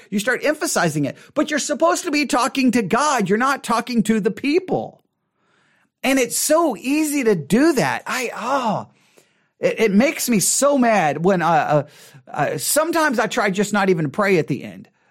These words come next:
Um, I just, I'm just like, you know, the, the end. Um, yeah, okay, someone just said, "I do the same thing when praying with my kids. I have to check myself, uh, on that often." I know it's so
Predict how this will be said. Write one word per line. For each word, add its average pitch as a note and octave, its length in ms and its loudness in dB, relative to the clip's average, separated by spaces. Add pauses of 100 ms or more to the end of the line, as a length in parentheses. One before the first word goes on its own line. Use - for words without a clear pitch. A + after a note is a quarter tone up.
Um, C#3 180 -2
I D#3 120 -2
just, D#3+ 300 -6
I'm D3 160 -2
just D3 220 -4
like, C#3+ 300 -4
you C3+ 220 -8
know, A#2+ 280 -6 (180)
the, D#3+ 120 -8
the F3+ 340 -2
end. A#2+ 220 -12 (480)
Um, D3+ 480 0 (1600)
yeah, A3 320 2
okay, E3+ 180 0
someone A3 280 -2
just F#3 160 -2
said, F3 100 2
"I F#3 80 2
do F#3 140 2
the F3 100 -4
same F#3+ 220 -4
thing F3+ 260 -4
when D3+ 140 -2
praying E3+ 300 -2
with D#3+ 180 -2
my D3 140 -2
kids. C3 440 -4
I B2+ 40 -14
have D3 220 -6
to D3 100 -10
check F3 260 -8
myself, C#3+ 480 -6
uh, C3 100 -6 (220)
on C#3+ 160 -10
that D3+ 120 -4
often." C#3+ 360 -8
I F#3+ 100 -8
know A3+ 200 -2
it's D3+ 140 -6
so C#4 520 -2